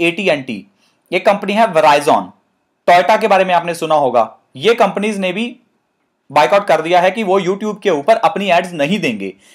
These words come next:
अब रीजन क्या है? रीजन आप ये देख लीजिए, ये सेकंड नंबर पे एक वीडियो देखिए, यहां पर लिखा है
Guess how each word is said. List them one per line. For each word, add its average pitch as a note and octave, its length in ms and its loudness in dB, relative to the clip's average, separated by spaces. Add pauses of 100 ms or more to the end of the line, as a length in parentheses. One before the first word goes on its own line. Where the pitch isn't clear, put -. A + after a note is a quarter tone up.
अब A3 300 0
रीजन G3+ 420 0
क्या G3+ 200 2
है? F3 280 0 (800)
रीजन G#3 320 2
आप B3 160 4
ये G#3+ 140 2
देख F3+ 180 2
लीजिए, D#3 440 -6 (1300)
ये F#3+ 220 2
सेकंड C#4 420 2
नंबर A3+ 220 4
पे A#3 120 2
एक A3+ 80 0
वीडियो F3+ 320 0
देखिए, D#3+ 400 -2
यहां F3 300 2
पर A3+ 200 2
लिखा F3+ 260 2
है E3+ 300 0